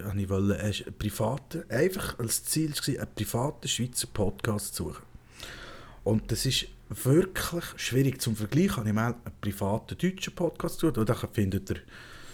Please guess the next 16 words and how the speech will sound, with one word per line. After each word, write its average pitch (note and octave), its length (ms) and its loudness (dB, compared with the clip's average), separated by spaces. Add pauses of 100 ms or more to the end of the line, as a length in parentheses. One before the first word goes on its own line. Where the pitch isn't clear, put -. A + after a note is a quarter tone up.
(160)
da G#2 120 0
findet G2+ 440 0
ihr, F#2+ 80 0
äh, E2+ 260 0
eine F#2 140 2
Reihe F2+ 280 4
um, F#2+ 280 0
das F2 220 -2
ist, - 360 -4 (220)
da G2 100 0
könnt F#2 300 0
ihr - 60 -6 (840)
aus G#2 120 0
dem G#2 100 0
Vollen G2 340 2
schöpfen. - 440 -10